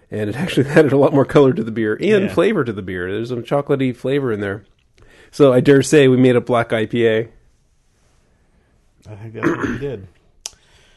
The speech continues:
Speaker 2: So, yeah, so Fright Night was, was fun. Uh, in, in the line for, like, the, I think we, the first thing we did was the
Speaker 1: <coughs>
Speaker 2: racer, and I pulled out, because it was waiting in line, so I pulled out a deck of cards, and I
Speaker 1: Mm-hmm.
Speaker 2: was doing, like, uh,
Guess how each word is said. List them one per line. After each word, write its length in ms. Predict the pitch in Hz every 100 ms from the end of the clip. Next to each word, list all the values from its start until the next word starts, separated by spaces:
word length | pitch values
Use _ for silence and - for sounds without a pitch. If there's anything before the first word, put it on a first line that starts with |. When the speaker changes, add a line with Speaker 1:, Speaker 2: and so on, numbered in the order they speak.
| _ _ _ _ _ _ _ _ -
Speaker 2:
So, 200 | - 151
yeah, 160 | 143
so 140 | 117 139
Fright 240 | 156 185
Night 140 | 170 151
was, 200 | 131 120
was 220 | 135 131
fun. 540 | - 143 135 143 143
Uh, 300 | - 120 117 - _ - -
in, 340 | 151 151 147 -
in 240 | 147 147
the 400 | 147 139 139 113 -
line 380 | 135 143 151 147
for, 160 | 135
like, 160 | 120 107
the, 100 | 101
I 60 | 113
think 160 | 113
we, 160 | 110 101 _ 104
the 100 | 107
first 220 | 120 110
thing 100 | 104
we 60 |
did 60 | 110
was 80 | - 104
the 0 |
Speaker 1:
<coughs> 40 |
Speaker 2:
racer, 440 | 110 113 113 104 90
and 140 | 101
I 60 | 104
pulled 220 | 120 107
out, 220 | 101 95 _ 90 - _
because 320 | 107 107 95
it 60 | 101
was 120 | 98
waiting 200 | 98 92
in 40 |
line, 160 | 95 90
so 100 | 107
I 40 |
pulled 200 | - 101
out 120 | 87 87
a 120 | 92
deck 300 | 92 95 92
of 140 | 92
cards, 280 | - 98 92
and 80 | 98
I 20 |
Speaker 1:
Mm-hmm. 40 | 101
Speaker 2:
was 80 | 95
doing, 220 | 110 92
like, 260 | 90 -
uh, 140 | 87